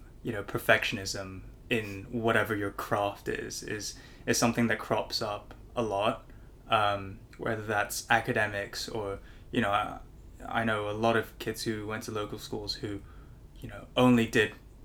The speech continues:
one sport and, you know, that's all they did. They didn't study, they didn't do anything, but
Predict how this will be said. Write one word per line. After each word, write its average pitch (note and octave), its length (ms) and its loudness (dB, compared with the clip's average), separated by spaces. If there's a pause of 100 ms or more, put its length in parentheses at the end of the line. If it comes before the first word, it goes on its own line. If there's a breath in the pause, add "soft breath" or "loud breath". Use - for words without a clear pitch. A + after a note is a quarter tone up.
one A2 260 0
sport G#2 460 -2 (240)
and, G#2 260 -2 (300)
you B2 140 2
know, F#2 220 -6
that's G#2+ 240 4
all A2+ 220 4
they G#2 120 2
did. G2+ 180 0
They G#2+ 80 0
didn't G2 200 -4
study, G#2+ 300 2
they G2+ 120 -4
didn't G2+ 140 -4
do G2+ 60 -6
anything, G2+ 460 -8
but A2 180 0